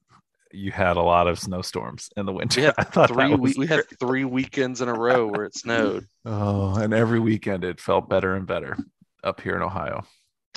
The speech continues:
Speaker 1: Just,
Speaker 2: I'm sure,
Speaker 1: uh,
Speaker 2: I'm sure it did.
Speaker 1: mentally. I, I'm, I'm,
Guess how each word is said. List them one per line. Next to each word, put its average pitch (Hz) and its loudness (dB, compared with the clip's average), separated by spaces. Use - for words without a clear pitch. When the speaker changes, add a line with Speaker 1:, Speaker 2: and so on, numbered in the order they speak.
Speaker 1:
Just, 127 2
Speaker 2:
I'm - -20
sure, - -16
Speaker 1:
uh, - -14
Speaker 2:
I'm - -20
sure 101 -6
it 95 -2
did. - -4
Speaker 1:
mentally. 98 -6
I, 131 8
I'm, 123 6
I'm, 110 2